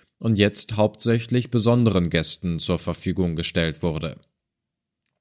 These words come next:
Über breite Marmortreppen gelangte man in eine riesige Vorhalle.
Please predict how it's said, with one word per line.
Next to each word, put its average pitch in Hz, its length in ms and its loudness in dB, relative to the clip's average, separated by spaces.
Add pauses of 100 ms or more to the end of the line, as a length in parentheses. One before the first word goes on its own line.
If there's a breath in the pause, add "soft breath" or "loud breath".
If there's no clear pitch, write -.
(880 soft breath)
Über 110 200 6
breite 110 400 6
Marmortreppen 117 1000 4
gelangte 98 400 2
man 92 240 4
in 87 120 2
eine 85 340 0
riesige 101 480 4
Vorhalle. 98 840 -2